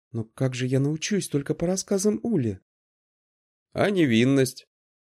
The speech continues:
«А если только смотреть?» «Не-не-не». «А я уже видела, подглядывала за вами. Но так видно плохо и много непонятного».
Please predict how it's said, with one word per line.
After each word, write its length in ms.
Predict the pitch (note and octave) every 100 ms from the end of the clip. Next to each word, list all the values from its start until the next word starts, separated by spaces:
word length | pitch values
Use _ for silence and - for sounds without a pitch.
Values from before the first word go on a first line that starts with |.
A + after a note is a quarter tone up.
| _ _ _ _
«А 140 | - G2+
если 400 | F#2+ C#3+ - D3
только 300 | - B2 B2
смотреть?» 640 | - A2 - G#2 B2+ - _ _ _ _ _ _ _ -
«Не-не-не». 1120 | F2+ A#2 D3 D3 C#3 D3 C3+ A#2+ G#2+ C3+ C3+ _ _ _ _ _ -
«А 140 | B2
я 260 | D3+ E3+ F3
уже 280 | F3 F#3+ G#3
видела, 400 | A#3+ A#2 G#2 G2
подглядывала 680 | F#3+ A3+ G3+ C3+ A#2 A#2 A#2
за 180 | C3
вами. 340 | C#3 A#2 A2+ - _ _ _ _ _
Но 200 | C3+ C#3
так 340 | C3+ A#3 A3+
видно 320 | D3+ G#3 G3 G#3+
плохо 520 | G3 D#3 G2 - G2+
и 100 | C3
много 360 | G#3+ C#4 B3+
непонятного». 760 | A3 G3+ D#3 A2 F2+ G2+ G2 G#2